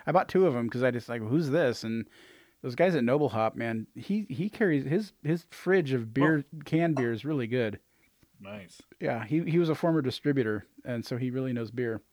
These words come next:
Speaker 1: He doesn't get
Speaker 2: Cool.
Speaker 1: in a lot of garbage. So, if
Speaker 2: He's
Speaker 1: you've
Speaker 2: not
Speaker 1: been
Speaker 2: a
Speaker 1: to Noble
Speaker 2: garbage
Speaker 1: Hop,
Speaker 2: man.
Speaker 1: yeah.
Speaker 2: <gasps> What do we got there?
Speaker 1: That's, that,
Speaker 2: What do we got
Speaker 1: that's
Speaker 2: there?
Speaker 1: a great notion. No, it's a Block
Speaker 2: Oh,
Speaker 1: fifteen.
Speaker 2: the Block fifteen?
Speaker 1: It a Block.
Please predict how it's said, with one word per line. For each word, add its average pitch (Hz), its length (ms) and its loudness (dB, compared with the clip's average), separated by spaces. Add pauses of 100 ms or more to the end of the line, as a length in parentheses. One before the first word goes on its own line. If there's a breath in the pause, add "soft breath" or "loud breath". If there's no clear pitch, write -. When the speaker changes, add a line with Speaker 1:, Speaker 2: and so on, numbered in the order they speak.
(500 soft breath)
Speaker 1:
He 135 80 0
doesn't 131 240 0
get 131 80 2
Speaker 2:
Cool. 127 80 2
Speaker 1:
in 123 80 0
a 120 60 0
lot 117 140 0
of 107 220 -2 (160)
garbage. 120 500 -2 (480)
So, 107 300 -8 (560)
if 190 160 2
Speaker 2:
He's - 40 2
Speaker 1:
you've 262 100 6
Speaker 2:
not 262 80 6
Speaker 1:
been 185 100 4
Speaker 2:
a 151 40 4
Speaker 1:
to 143 60 4
Noble 143 200 4
Speaker 2:
garbage 151 220 2
Speaker 1:
Hop, - 60 -20 (640)
Speaker 2:
man. 196 240 -2 (140 loud breath)
Speaker 1:
yeah. 202 60 -12 (220 loud breath)
Speaker 2:
<gasps> - 140 -20
What 123 100 -8
do 131 60 -6
we 139 100 -6
got 151 160 -6
there? 165 240 -4
Speaker 1:
That's, 160 240 0
that, 170 140 0
Speaker 2:
What - 80 0
do 190 60 0
we 190 60 -2
got 147 60 -2
Speaker 1:
that's 170 160 2
Speaker 2:
there? 185 80 0
Speaker 1:
a - 20 -10
great 190 220 2
notion. 165 300 0 (220)
No, 143 120 0
it's 147 120 -2
a - 40 -4
Block - 160 4
Speaker 2:
Oh, 190 60 2
Speaker 1:
fifteen. 190 180 0
Speaker 2:
the - 60 2
Block 196 160 2
fifteen? 226 540 -2 (800 soft breath)
Speaker 1:
It 127 120 -6
a 127 40 -6
Block. 131 240 -6